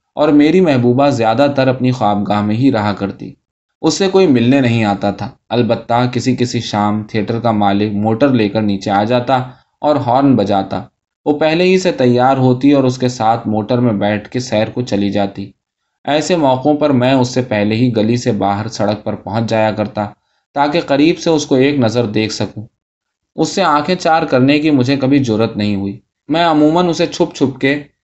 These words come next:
یا صرف اس وقت گھورا کرتا جب وہ میری طرف نہ دیکھ رہی ہوتی۔ میرے والد پرانے خیال کے آدمی تھے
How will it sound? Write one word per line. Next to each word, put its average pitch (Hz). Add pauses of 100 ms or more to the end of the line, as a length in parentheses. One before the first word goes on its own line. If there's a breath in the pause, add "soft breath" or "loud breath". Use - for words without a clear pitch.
(100)
یا 160
صرف 180
اس 147
وقت 175
گھورا 127
کرتا 117
جب 131
وہ 131
میری 120
طرف 120
نہ 120
دیکھ 104
رہی 101
ہوتی۔ 95 (880)
میرے 139
والد 123
پرانے 113
خیال 110
کے 107
آدمی 101
تھے 127